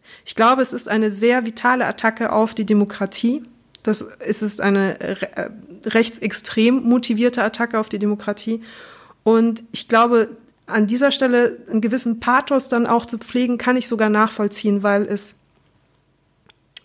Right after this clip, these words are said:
doch irgendwie entsetzlich war, wobei es nicht einmal unerwartet war. Und ich glaube, das ist, was mich am meisten vielleicht dann mehr stört als die Emotionalisierung, die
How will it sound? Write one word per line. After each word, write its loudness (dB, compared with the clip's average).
doch 0
irgendwie 0
entsetzlich 0
war, 2
wobei 2
es -2
nicht 2
einmal 2
unerwartet 0
war. -4
Und -6
ich -10
glaube, 0
das -2
ist, -6
was -4
mich -2
am 2
meisten -2
vielleicht -4
dann -4
mehr 6
stört 0
als -2
die -8
Emotionalisierung, -2
die -2